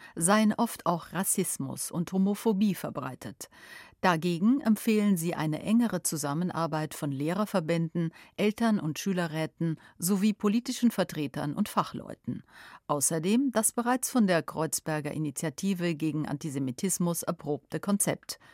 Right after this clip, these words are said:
Bildung, Beratung und Begegnung.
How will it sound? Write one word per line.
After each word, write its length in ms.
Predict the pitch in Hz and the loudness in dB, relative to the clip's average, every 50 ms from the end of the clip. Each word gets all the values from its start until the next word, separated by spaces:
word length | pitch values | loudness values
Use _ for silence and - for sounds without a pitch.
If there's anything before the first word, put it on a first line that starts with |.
| - _ _ _ - | -20 _ _ _ 0
Bildung, 480 | 170 185 196 190 214 220 233 262 302 - _ - | 2 4 4 4 4 2 2 2 0 -4 _ -2
Beratung 640 | 185 175 143 135 135 135 - - 180 185 190 185 185 | -2 0 0 0 0 -2 -2 -2 -2 -2 -2 -2 -4
und 400 | - - 160 160 143 135 - - | -6 -6 -4 -4 -4 -6 -4 -2
Begegnung. 580 | - 254 240 208 165 135 131 113 - - - | 0 2 2 2 0 0 -2 -4 -6 -8 -10